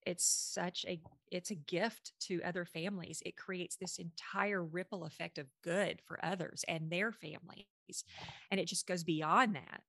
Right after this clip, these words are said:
Speaker 1: right? It becomes this, you know, the, we've been very, very blessed to meet four out of the five recipients.
Speaker 2: Mm-hmm.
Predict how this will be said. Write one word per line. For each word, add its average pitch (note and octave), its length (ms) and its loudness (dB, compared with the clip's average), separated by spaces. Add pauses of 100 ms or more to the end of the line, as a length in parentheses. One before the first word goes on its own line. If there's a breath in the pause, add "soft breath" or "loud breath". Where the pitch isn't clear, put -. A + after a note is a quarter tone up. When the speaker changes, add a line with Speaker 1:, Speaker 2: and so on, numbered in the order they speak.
Speaker 1:
right? F3 280 0
It - 220 -6
becomes F3+ 420 -2
this, E3+ 320 -2 (680 loud breath)
you G#3+ 80 0
know, F3+ 160 4
the, F3+ 340 0 (300)
we've G#3+ 320 -2
been F3+ 180 4
very, G3 400 2
very F#3 280 -4
blessed E3 540 -2
to F3 80 -2
meet E3 240 -6
four F3+ 360 0
out E3 120 2
of D#3+ 60 -6
the D#3+ 80 -10
five D3+ 300 -4
recipients. - 840 -6 (460 loud breath)
Speaker 2:
Mm-hmm. E3+ 160 6